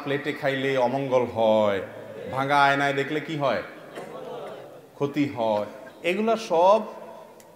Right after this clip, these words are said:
আমাদের বানানো মাসালা, এগুলা সব আমাদের, ইসলামের নামে কত ভুয়া কথা যে আমাদের সমাজে আছে, এর মধ্যে এগুলো একটা। ভাই, যেই বেচারার ভালো আয়না নাই,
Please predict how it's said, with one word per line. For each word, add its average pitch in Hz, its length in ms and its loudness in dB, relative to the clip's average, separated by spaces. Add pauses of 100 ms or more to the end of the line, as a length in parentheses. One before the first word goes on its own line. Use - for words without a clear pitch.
আমাদের 139 380 -2
বানানো 117 500 0
মাসালা, 101 440 -6 (1300)
এগুলা 151 260 0
সব 175 200 2
আমাদের, 190 440 10 (840)
ইসলামের 202 460 2
নামে 220 340 2 (100)
কত 175 240 0
ভুয়া 160 420 6
কথা 180 240 6
যে 240 100 6
আমাদের 208 260 4
সমাজে 170 340 4
আছে, 139 300 6
এর 143 60 2
মধ্যে 156 340 0
এগুলো 143 200 4
একটা। 104 260 -2 (1500)
ভাই, 175 280 6
যেই 190 240 6
বেচারার 208 500 6
ভালো 175 300 8
আয়না 202 360 6
নাই, 131 340 0